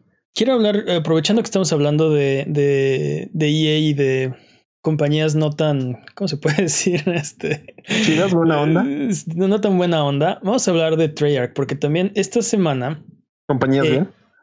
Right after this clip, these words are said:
Speaker 1: sí, esta semana salió un reportaje de Papi Schreier. Este,
Speaker 2: <laughs>
Speaker 1: Jason Schreier de Kotaku reportó acerca de Treyarch y de cómo han estado, eh, desarrollando juegos bajo constante presión y,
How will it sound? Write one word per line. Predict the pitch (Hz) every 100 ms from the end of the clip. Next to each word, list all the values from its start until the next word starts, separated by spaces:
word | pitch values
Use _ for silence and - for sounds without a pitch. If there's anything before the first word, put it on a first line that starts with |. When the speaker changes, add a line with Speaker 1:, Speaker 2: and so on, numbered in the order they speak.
| _ -
Speaker 1:
sí, | 147 - 143 143 147
esta | 170 202
semana | 190 180 185
salió | - 160
un | 160
reportaje | 165 143 - 147 151
de | 139
Papi | 143 139
Schreier. | 147 147 139 160 147 - - - - - -
Este, | 147 135 185 156 151 147 143
Speaker 2:
<laughs> | 147
Speaker 1:
Jason | 185 226 202
Schreier | 185 175 180
de | 156
Kotaku | 147 139 156 151 135
reportó | 131 135 143 139 - 160 151 147 - _
acerca | 156 143 156 170
de | 156
Treyarch | 147 202 214 139 123 - -
y | 165 151 147 143
de | 147 147
cómo | 175 170 170 175 151 - - -
han | 180 175
estado, | 151 175 170 170 170 -
eh, | 160 151
desarrollando | 151 151 151 151 160 165
juegos | 165 165 151
bajo | 151 143 147 147 147
constante | 151 151 - 170 170 165 175 160
presión | - - 147 131 190 185 190 190 190 196
y, | 170 151 147 143 147